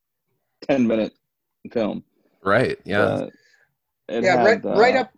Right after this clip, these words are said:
Speaker 3: right up with Harvest. I, I, it
Speaker 1: Mm.
Speaker 3: and Harvest would be
Speaker 1: Yeah.
Speaker 3: contention for the one I thought was the best, for
Speaker 1: Yeah.
Speaker 3: sure.
Speaker 2: Mm-hmm.
Speaker 1: Can't, can't go wrong with either. It had the claustrophobia.
Speaker 2: Mm-hmm.
Speaker 1: Um, I thought it was a cool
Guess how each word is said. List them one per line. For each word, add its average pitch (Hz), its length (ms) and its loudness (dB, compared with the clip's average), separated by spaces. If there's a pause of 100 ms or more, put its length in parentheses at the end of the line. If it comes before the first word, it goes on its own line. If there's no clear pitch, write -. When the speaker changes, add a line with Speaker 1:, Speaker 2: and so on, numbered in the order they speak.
Speaker 3:
right 220 220 4
up 226 140 -2
with 226 120 0
Harvest. 180 480 -4
I, 170 80 -2
I, 175 240 -8
it 214 280 2
Speaker 1:
Mm. 226 40 4
Speaker 3:
and 190 80 -2
Harvest 180 500 -2
would 175 100 -10
be 110 40 -4
Speaker 1:
Yeah. 104 260 0
Speaker 3:
contention 170 880 -4
for 147 300 0
the 143 160 -4
one 151 220 -2
I 147 120 -2
thought 143 280 -4
was 135 160 -14
the 139 80 -10
best, 131 400 -8
for 101 160 -12
Speaker 1:
Yeah. 101 80 -6
Speaker 3:
sure. 101 100 -6
Speaker 2:
Mm-hmm. 113 280 -2
Speaker 1:
Can't, 147 220 0 (200)
can't 127 180 -4
go 127 80 -2
wrong 113 140 -2
with 104 100 -2
either. 104 320 0 (320)
It 117 120 -2
had 117 340 -2
the 98 180 -2
claustrophobia. 123 1200 -2 (480)
Speaker 2:
Mm-hmm. 107 140 -4
Speaker 1:
Um, 95 480 -2
I 107 60 -14
thought 127 160 -2
it 117 60 -2
was 107 80 -6
a 110 40 -6
cool 143 160 -2